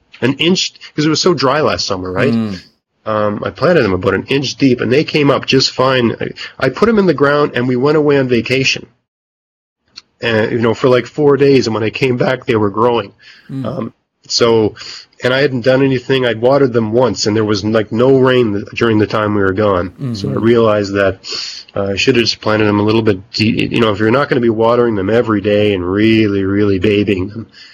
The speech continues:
Speaker 1: if you just wanna stick 'em in, as long as your soil's loamy, they'll get up through that.
Speaker 2: Yeah.
Speaker 1: Um, so I just planted 'em a bit too shallow. I should have planted 'em deeper.
Speaker 2: Mm-hmm.
Speaker 1: Um,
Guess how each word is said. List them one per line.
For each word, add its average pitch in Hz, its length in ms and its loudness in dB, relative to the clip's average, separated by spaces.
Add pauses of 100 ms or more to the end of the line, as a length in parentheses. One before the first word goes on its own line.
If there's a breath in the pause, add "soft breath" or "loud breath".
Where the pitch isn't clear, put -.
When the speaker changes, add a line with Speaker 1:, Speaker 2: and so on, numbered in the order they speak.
(140)
Speaker 1:
if 98 80 -12
you 101 80 0
just 110 160 -2
wanna 110 180 2
stick 120 300 -2
'em 113 80 2
in, 104 280 0
as 113 140 0
long 196 180 4
as 156 80 2
your 120 260 -2
soil's 131 400 0
loamy, 113 340 2
they'll 156 140 2
get 110 200 -4
up - 80 -6
through 87 240 -2
that. 98 300 -2 (100)
Speaker 2:
Yeah. 98 240 -10 (220)
Speaker 1:
Um, 95 300 -6 (120)
so 120 140 0
I 123 40 2
just 139 200 -4
planted 131 220 2
'em 113 100 0
a 107 60 0
bit 113 180 -4
too 107 140 -4
shallow. 107 440 2
I 104 40 0
should 107 180 -2
have 98 80 -2
planted 104 240 2
'em 98 120 0
deeper. 104 440 2 (180)
Speaker 2:
Mm-hmm. 95 300 -8
Speaker 1:
Um, 92 320 0